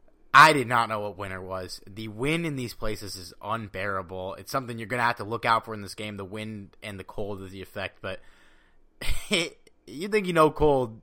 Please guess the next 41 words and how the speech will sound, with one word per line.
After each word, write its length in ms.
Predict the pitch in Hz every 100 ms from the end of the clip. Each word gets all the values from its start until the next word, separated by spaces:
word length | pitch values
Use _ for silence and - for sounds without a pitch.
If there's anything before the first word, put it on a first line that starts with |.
| -
you 180 | 123 151
don't 140 | 165
know 140 | 151 139
cold 280 | 139 131 120
until 220 | 113 120
you've 280 | 113 110 98
been 340 | 113 107 98 - - _ -
to 80 |
the 80 | 117
Midwest 580 | 107 110 104 104 98 -
in 120 | 98
the 60 | 92
winter, 300 | 92 90 92
'cause 200 | - - -
it 180 | 120 117 - _ -
is 340 | 107 101 - -
freezing. 800 | - - 107 104 107 98 95 80 - - - - -
But, 320 | - 135 127 - - _ - - - -
yeah, 220 | 190 165
man, 240 | 120 113
so 120 | 101 117
Alec 380 | - 160 196 -
Ogletree 720 | 143 165 165 160 - 170 180 - - - -
had 140 | 131 127
a 60 |
pick 320 | - - 156 -
six 340 | - 131 -
early 220 | 131 135
on 80 | 131
in 60 | 123
the 40 |
game. 380 | 104 120 127 131 -
He 120 | -
had 60 | 143
a 80 | 120
one-handed 880 | 110 123 165 202 151 151 175 175
interception 680 | 131 131 123 131 127 - 120
later 240 | 110 120 127
in 80 |
the 80 | 117
game. 340 | 101 113 117